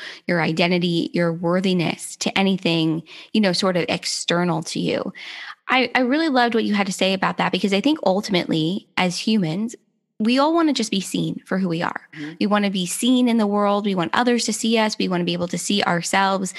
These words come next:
Speaker 1: And I'm curious, what advice or tips do you give your clients when you work with them about this element around being seen? If it's something they're struggling with, they don't feel comfortable being seen,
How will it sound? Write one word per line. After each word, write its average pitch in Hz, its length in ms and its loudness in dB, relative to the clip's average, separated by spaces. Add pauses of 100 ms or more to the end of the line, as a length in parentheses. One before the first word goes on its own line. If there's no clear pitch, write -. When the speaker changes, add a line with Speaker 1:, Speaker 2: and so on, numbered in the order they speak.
(340)
Speaker 1:
And 262 100 2
I'm 262 120 2
curious, 320 440 0
what 262 220 -2
advice 226 720 0
or 196 100 0
tips 214 360 -4
do 202 100 -2
you 202 80 0
give 185 180 0
your 180 140 -2
clients 180 480 -2
when 180 100 0
you 170 140 -2
work 175 240 -2
with 190 140 -2
them 160 340 0 (240)
about 220 320 2
this 269 260 0
element 175 400 0
around 175 400 0
being 170 320 0
seen? 160 480 0
If 165 240 -4 (260)
it's - 160 -6
something 196 300 0
they're 165 160 -2
struggling 226 540 0
with, 202 320 0
they 180 100 2
don't 170 240 -2
feel - 160 -2
comfortable 226 640 0
being 190 400 0
seen, 180 520 -2